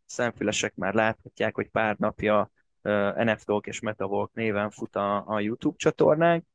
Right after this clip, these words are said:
Ö, Spotify-on viszont ez majd külön, ö,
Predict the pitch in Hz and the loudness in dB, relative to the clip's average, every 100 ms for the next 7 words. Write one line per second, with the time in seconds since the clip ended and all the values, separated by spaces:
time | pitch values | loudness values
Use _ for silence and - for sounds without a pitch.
0 | _ _ _ 120 113 113 - 127 110 - | _ _ _ 0 2 2 2 0 0 -2
1 | 107 107 107 107 - 107 104 107 107 107 | 0 2 0 -2 -4 -4 -2 -4 -2 -2
2 | 104 - 113 104 104 107 - - 110 101 | -2 -2 0 2 0 -4 -8 -6 -4 -2
3 | 104 | -2